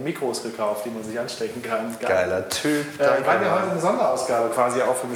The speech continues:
Speaker 1: Wir können eine Spezialausgabe. Wir sind heute Abend bei mir zu Hause. Es klingt auch ein bisschen hallig wahrscheinlich auf der Aufnahme, weil, wo sind wir?
Speaker 2: Bei dir zu Hause, in der, äh, Cucina.
Speaker 1: In La Cucina, La Küche.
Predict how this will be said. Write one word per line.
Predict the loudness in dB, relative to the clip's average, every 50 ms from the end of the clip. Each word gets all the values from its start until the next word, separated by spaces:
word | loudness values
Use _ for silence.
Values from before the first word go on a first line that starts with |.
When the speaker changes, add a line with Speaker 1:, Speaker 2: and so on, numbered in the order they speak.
| -8
Speaker 1:
Wir | -8 -6 -2
können | 0 0 0
eine | 0 -2
Spezialausgabe. | -4 -4 0 0 0 2 2 0 0 0 -2 -2 -2 0
Wir | -2 0
sind | 2 2
heute | 2 4
Abend | 2 2 2
bei | 2
mir | 2 2 0 0
zu | 0 0 2
Hause. | 2 2 0 0 0 0 -2 -2 -6 -12 -16 -18 -20 -20 -20 -20 -20 -20 -20 -20 -20 -20 -16 -12
Es | -10 -4 -2
klingt | -2 -2 0
auch | -2 -2
ein | -2 -2
bisschen | -2 -2 -2 -2 -2 -2
hallig | 0 -2 -2 -2 -4 -6
wahrscheinlich | -8 -8 -8 -10 -10 -12 -12 -12
auf | -10 -6
der | -4 -4 -4
Aufnahme, | -4 -4 -8 -8 -8 -4
weil, | -2 0 0 2 2 0 0 -2 -4 -6 -10 -12 -14 -16 -18 -8 -2
wo | -2 0
sind | 2 2 0 0 0
wir? | -2 -2 -2 -2 -4 -6 -10 -14 -18 -20 -20 -10
Speaker 2:
Bei | -8 -6
dir | -4 -2 -2 -2
zu | 0 0 0
Hause, | 0 0 0 0 -2
in | -2 -2 -2 0
der, | 0 0 0 -2 -2 -2 0 0 0
äh, | -2 -4 -6 -12 -16 -18 -14 -4 -4
Cucina. | -2 0 0 -2 0 0 0 2 0 0 -2 -4 -4 -4
Speaker 1:
In | -4 -4 -2
La | -2 -4
Cucina, | -2 -4 -8 -8 -6 -4 -4 -4 -2 -4 -6 -6
La | -6 -6 -8 -8 -8 -4
Küche. | -2 -2 -2 -2 -2